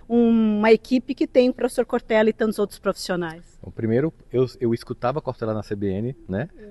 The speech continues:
Speaker 2: No Pensar Bem Faz Bem,
Speaker 1: É,
Speaker 2: vamos
Speaker 1: exato.
Speaker 2: pensar sobre. Então, imagina, quando você tá junto com Cortella, você começa a fazer palestra junto, fazer um livro e tá, e tá na C B N, você sente assim, "Poxa, zerei a vida." A gente se sente com uma sensação de que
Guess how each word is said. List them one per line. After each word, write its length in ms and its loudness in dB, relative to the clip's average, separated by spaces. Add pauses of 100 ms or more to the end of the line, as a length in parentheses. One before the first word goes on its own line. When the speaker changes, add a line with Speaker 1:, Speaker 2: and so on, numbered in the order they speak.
Speaker 2:
No 180 -8
Pensar 400 2
Bem 180 2
Faz 220 2
Bem, 220 4
Speaker 1:
É, 20 2
Speaker 2:
vamos 240 4
Speaker 1:
exato. 160 4
Speaker 2:
pensar 300 6
sobre. 80 8 (640)
Então, 320 4
imagina, 480 6
quando 240 0
você 240 -4
tá 380 0 (260)
junto 440 -2
com 120 -4
Cortella, 640 -4
você 220 -14
começa 340 -12
a 40 -16
fazer 300 -12
palestra 420 -6
junto, 240 -6
fazer 240 -8
um 100 -6
livro 320 -4
e 40 -4
tá, 200 -14
e 80 -8
tá 160 -6
na 80 -4
C 160 -6
B 140 -4
N, 160 -6
você 120 -12
sente 220 -12
assim, 180 -12
"Poxa, 540 -8 (240)
zerei 300 -2
a 100 0
vida." 380 -8
A 20 -10
gente 220 -6
se 80 -8
sente 280 -4
com 120 -10
uma 80 -4
sensação 480 -8
de 100 -10
que 320 -6